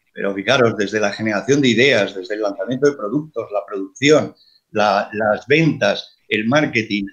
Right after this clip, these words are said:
Ahora viene realmente la labor de, de digitalización, por un lado, ¿no? Y, y bueno, en este sentido, el otro aspecto clave, desde luego, son las formas de trabajar que estáis viendo, ¿no?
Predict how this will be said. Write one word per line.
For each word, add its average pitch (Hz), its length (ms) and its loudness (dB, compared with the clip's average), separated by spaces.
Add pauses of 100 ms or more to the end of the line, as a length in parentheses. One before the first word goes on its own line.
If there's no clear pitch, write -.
Ahora 147 180 4
viene 147 640 4 (220)
realmente 131 480 2
la 123 100 4
labor 120 340 4
de, 113 320 0
de 104 100 -4
digitalización, 95 960 -6
por 95 140 -8
un 92 140 -6
lado, 78 140 -16 (140)
¿no? 160 180 -10 (460)
Y, 131 360 6 (640)
y 127 140 4
bueno, 139 420 6
en 131 140 2
este 160 220 2
sentido, 180 720 0
el 123 120 -4
otro 151 180 2
aspecto 151 480 -2
clave, 151 320 4
desde 120 200 0
luego, 135 220 2
son 135 140 -2
las - 180 -2
formas 139 300 -2
de 107 60 -12
trabajar 110 540 -2
que - 60 -12
estáis 104 400 -4
viendo, 107 360 -6
¿no? 156 260 -8